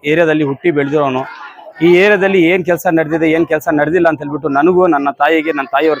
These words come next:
ತಾಯಿಗೆ, ಪ್ರತಿಯೊಬ್ಬರಿಗೂ ಗೊತ್ತು. ಆ ಒಂದು ನಮ್ಮ ಮಾತ್ ಮೇಲೆ ನನ್ನ ತಾಯಿ, ನೀನ್ ಇಲ್ಲಿ ಗೆದ್-, ಗೆದ್ದು ಏನೇನ್ ಕೆಲ್ಸ ನಡೆದಿಲ್ವೋ ಅದೆಲ್ಲ ಕೆಲ್ಸ ಮಾಡಿ ತೋರಿಸ್ಬೇಕಂತ ಹೇಳ್ಬಿಟ್ಟು ಹೇಳಿದಕ್ಕೆ, ಆ ಸಮಯದಲ್ಲಿ ನಾನ್ ನಿಲ್ಕೊಳ್ಳೋ ಸಮಯದಲ್ಲಿ ಕ್ಯಾಟಗರಿಯಿಂದ, ಕ್ಯಾಟಗರಿ ಪ್ರಾಬ್ಲಮ್ ಬಂದಿರೋ ಕಾರಣದಿಂದ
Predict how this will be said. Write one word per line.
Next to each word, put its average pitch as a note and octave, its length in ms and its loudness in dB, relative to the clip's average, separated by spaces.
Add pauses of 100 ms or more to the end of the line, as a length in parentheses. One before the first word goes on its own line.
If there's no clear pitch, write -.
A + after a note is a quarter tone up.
ತಾಯಿಗೆ, D#3+ 300 0 (300)
ಪ್ರತಿಯೊಬ್ಬರಿಗೂ F#3+ 540 0
ಗೊತ್ತು. D#3 460 -2 (260)
ಆ D3+ 160 4
ಒಂದು E3+ 440 2
ನಮ್ಮ C#3 220 -2
ಮಾತ್ E3 280 -2
ಮೇಲೆ D#3 400 -2
ನನ್ನ C#3 280 -4
ತಾಯಿ, D3+ 200 2 (420)
ನೀನ್ C#3+ 120 2
ಇಲ್ಲಿ B2+ 220 -2
ಗೆದ್-, C#3+ 260 -2
ಗೆದ್ದು E3+ 600 0 (140)
ಏನೇನ್ F3 280 0
ಕೆಲ್ಸ D#3 240 -4
ನಡೆದಿಲ್ವೋ D#3+ 440 0
ಅದೆಲ್ಲ D3 360 0
ಕೆಲ್ಸ D#3 320 -4
ಮಾಡಿ D3 300 0
ತೋರಿಸ್ಬೇಕಂತ C#3 560 -4
ಹೇಳ್ಬಿಟ್ಟು B2+ 280 -8
ಹೇಳಿದಕ್ಕೆ, C3+ 480 -4 (400)
ಆ C#3 160 4
ಸಮಯದಲ್ಲಿ F#3 520 0
ನಾನ್ D#3+ 280 2
ನಿಲ್ಕೊಳ್ಳೋ E3+ 480 0
ಸಮಯದಲ್ಲಿ D3+ 480 -2
ಕ್ಯಾಟಗರಿಯಿಂದ, C3+ 720 -4
ಕ್ಯಾಟಗರಿ D3 680 -2
ಪ್ರಾಬ್ಲಮ್ D3 360 0
ಬಂದಿರೋ C#3 260 -2
ಕಾರಣದಿಂದ D3 500 -2